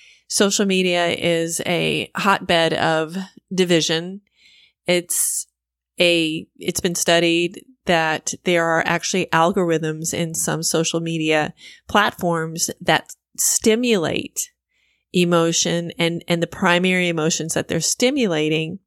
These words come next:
is anger. So as I'm going through this step work <laughs> and I'm being exposed to social media posts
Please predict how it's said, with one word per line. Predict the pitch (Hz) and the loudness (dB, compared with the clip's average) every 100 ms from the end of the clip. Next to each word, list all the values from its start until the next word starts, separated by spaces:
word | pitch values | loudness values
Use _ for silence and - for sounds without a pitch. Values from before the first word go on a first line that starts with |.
| _ _ _ _ _ - | _ _ _ _ _ 2
is | 180 185 - | 2 4 2
anger. | 214 285 247 - - _ _ _ _ _ _ _ _ _ _ _ _ _ - | -2 -2 -4 -4 -6 _ _ _ _ _ _ _ _ _ _ _ _ _ -2
So | - 196 190 | 2 4 4
as | 180 196 | 4 4
I'm | 208 190 | 0 0
going | 214 262 302 | 0 0 -2
through | 277 226 | -4 -2
this | 202 202 | 0 -2
step | - - 269 - | -2 -2 -2 -4
work | - 165 165 160 - - - - - - 277 - | -6 -4 -4 -6 -8 -8 -10 -20 -20 -6 -4 -2
<laughs> | 262 - - 381 381 330 - | -4 -4 -12 -10 -8 -8 0
and | 196 214 | 2 4
I'm | 233 190 190 | 2 2 0
being | 214 220 202 | 2 2 2
exposed | 170 208 - 196 190 214 - | -2 -2 2 2 4 0 0
to | 190 | -2
social | 196 185 214 190 | 2 2 2 -2
media | 180 220 233 185 165 | -2 -4 0 0 0
posts | 196 160 160 190 - - | 0 0 0 -4 -6 -8